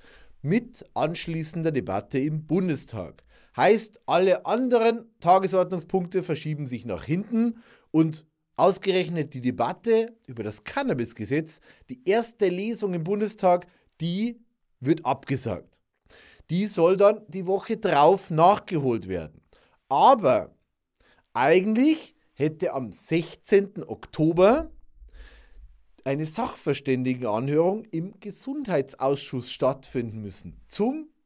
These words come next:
Cannabis-Gesetz. Dieser Termin ist dann nicht haltbar, wenn nächste Woche ja erst die erste Lesung stattfindet und nicht schon diesen Freitag. Aktueller Zeitplan ist also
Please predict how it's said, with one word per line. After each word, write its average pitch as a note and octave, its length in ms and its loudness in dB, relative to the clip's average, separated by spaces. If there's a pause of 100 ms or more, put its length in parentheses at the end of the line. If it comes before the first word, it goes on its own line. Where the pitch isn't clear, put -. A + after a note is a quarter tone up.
(160)
Cannabis-Gesetz. D#3+ 1080 0 (540)
Dieser F#3+ 260 0
Termin F#3+ 380 0
ist A#3 200 -4
dann F#3 200 4
nicht A3 260 -4
haltbar, D#3+ 500 6
wenn C#3 160 0
nächste D#3+ 440 -2
Woche G#3 260 0
ja F#3 220 4 (100)
erst F3+ 560 0 (240)
die - 180 -12
erste F#3+ 340 2
Lesung A#3 380 0
stattfindet C3 800 -2 (220)
und D3+ 120 -2
nicht F3+ 300 -6
schon F#3 220 -2
diesen F#3+ 280 -10
Freitag. F3+ 480 0 (1120)
Aktueller G#3 600 4
Zeitplan E3+ 680 2
ist D#3+ 320 -10
also G3 640 2